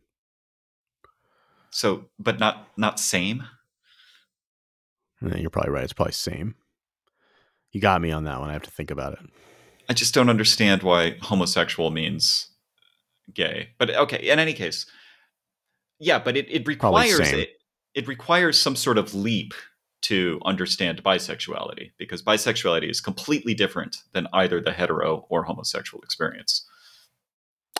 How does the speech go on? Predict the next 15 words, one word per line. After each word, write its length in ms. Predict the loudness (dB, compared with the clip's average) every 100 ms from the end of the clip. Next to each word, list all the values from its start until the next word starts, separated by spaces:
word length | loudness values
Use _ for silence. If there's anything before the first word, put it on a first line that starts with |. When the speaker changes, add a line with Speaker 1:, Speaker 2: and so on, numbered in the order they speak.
| -2
Speaker 2:
It's 160 | 0 2
odd. 460 | 2 4 4 0 -10 _
It's 180 | -10 -6
odd. 300 | -2 0 0
And, 200 | -2 -4 -6 -20 -6
and 100 | 2
actually 260 | 2 4 2
the 100 | 4
data 220 | 4 4
I 60 |
read 200 | 4 2
last 220 | 0 -4 -4
week 160 | -4
suggested 500 | -6 -6 -6 -4 -4
that 200 | -4 -8